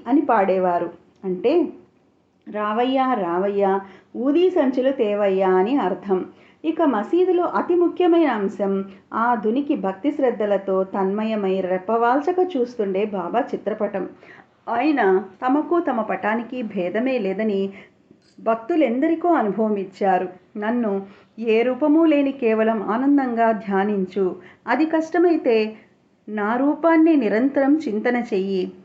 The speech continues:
మనస్సు ఆ రూపంలోనే నిలిచిపోతుంది. ధ్యాత, ధ్యేయ, ధ్యానాల భేదం నశిస్తుంది. చైతన్య ఘనత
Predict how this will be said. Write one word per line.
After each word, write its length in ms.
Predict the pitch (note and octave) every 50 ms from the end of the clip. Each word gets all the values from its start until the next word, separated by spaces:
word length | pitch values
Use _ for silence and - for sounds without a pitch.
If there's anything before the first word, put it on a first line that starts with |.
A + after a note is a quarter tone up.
| _ -
మనస్సు 600 | G#3 G3 G3 G#3+ C4 D4 - - B3 G#3+ G3 F#3+ F#3+ - - - _ -
ఆ 160 | - F#3+ F#3+ G3+
రూపంలోనే 640 | G#3 A3+ A3 A3 A3+ A3+ A3 G3 F#3 F3+ G#3 C4+
నిలిచిపోతుంది. 1120 | D4 B3+ F#3+ F3+ F#3+ F#3 - - - - F#3+ F#3 F#3 F#3 F3+ F3+ F#3 F3+ F#3+ F#3+ F#3 F#3 F3+ - - - _ -
ధ్యాత, 720 | F#3+ E3 F#3 G3+ G3+ G3 G3+ G#3 G#3+ G#3+ B3 A#3 A#3 B3 - - - - F#3
ధ్యేయ, 600 | E3+ E3 G#3+ G3 G3 G3+ G#3+ A3 A3 A3 B3+ B3+ - -
ధ్యానాల 640 | G#3+ G3+ G3+ G#3+ G#3 G3+ A3 B3 C#4+ E4 F4+ F#4+ G4
భేదం 500 | F#4 A#3+ A3+ A3+ A#3 F#3+ F#3 G3 A3 C4
నశిస్తుంది. 840 | B3 F#3+ F3 - A3 G#3+ G#3+ - - F#3+ F3+ F#3 F3+ G3 G3 G3 F#3 F#3 - - - - - - -
చైతన్య 480 | A#3 B3 C#4 - E4 E4 D#4+ E4 D#4+ C#4
ఘనత 600 | G#3+ - F3+ F3+ F#3+ F#3 F#3 - B3+ D4 E4+